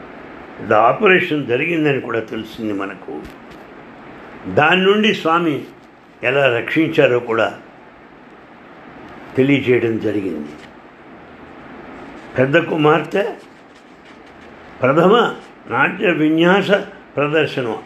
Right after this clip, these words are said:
ఆరంగేట్రం ఎలా జరిగింది, మెడికల్ క్యాంపులో ఆవిడ ఎలా పాల్గొన్నారు మీనాక్షి గారు,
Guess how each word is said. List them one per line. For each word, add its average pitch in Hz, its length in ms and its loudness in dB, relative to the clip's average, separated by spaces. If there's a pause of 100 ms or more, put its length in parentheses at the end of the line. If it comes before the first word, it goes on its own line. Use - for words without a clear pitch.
ఆరంగేట్రం 123 920 0 (1000)
ఎలా 123 320 2
జరిగింది, 101 720 -2 (1800)
మెడికల్ 185 520 2
క్యాంపులో 170 640 0 (720)
ఆవిడ 147 220 4
ఎలా 139 560 0
పాల్గొన్నారు 190 680 2 (180)
మీనాక్షి 147 480 -6
గారు, 92 320 -16